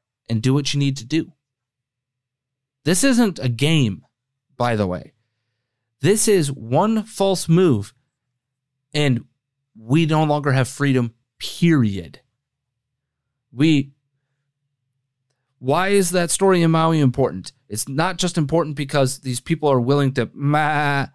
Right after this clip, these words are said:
ma, just line up. It's because the government is testing out what? Agenda twenty thirty right there.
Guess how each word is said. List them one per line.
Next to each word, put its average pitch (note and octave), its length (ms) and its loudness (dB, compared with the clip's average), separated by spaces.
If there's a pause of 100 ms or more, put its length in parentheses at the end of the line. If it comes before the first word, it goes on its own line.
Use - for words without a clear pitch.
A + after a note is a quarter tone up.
(260)
ma, D3+ 760 2 (200)
just C#3 180 -2
line D3 260 0
up. - 280 -4 (1000)
It's - 140 -6
because E3 280 -2
the C#3+ 80 -6
government F3 420 -2
is C3+ 100 -2
testing D#3+ 400 -2
out E3+ 180 -2
what? E3 360 -6 (600)
Agenda D#3+ 380 2
twenty F3 260 0
thirty D3+ 380 -2
right G#2+ 200 -4
there. - 260 -10